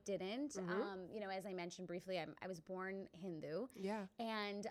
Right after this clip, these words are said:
Speaker 1: um, but I just always had a love for God,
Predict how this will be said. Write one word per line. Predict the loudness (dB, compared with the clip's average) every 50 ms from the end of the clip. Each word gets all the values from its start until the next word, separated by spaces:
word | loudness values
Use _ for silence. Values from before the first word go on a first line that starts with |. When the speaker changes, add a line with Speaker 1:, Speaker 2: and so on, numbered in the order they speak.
| 0
Speaker 1:
um, | 2 2 4 4 2 2 0 -2 -2 -4
but | -6 -4 -2 0
I | 2 2 2 2 0
just | -2 -2 -2 -4 -6 -6 -2 0
always | 2 4 4 6 6 6 6 4 2 -4 -6 0
had | 4 6 6 8 8 6 4 2 0 -2 -6 -10 -18 -20 -20 -20 _ _ 2
a | 2 4
love | 4 6 6 6 6 6 6 6 4 2 0 -4 -6 -10 -6 -4
for | -4 -2
God, | -2 -2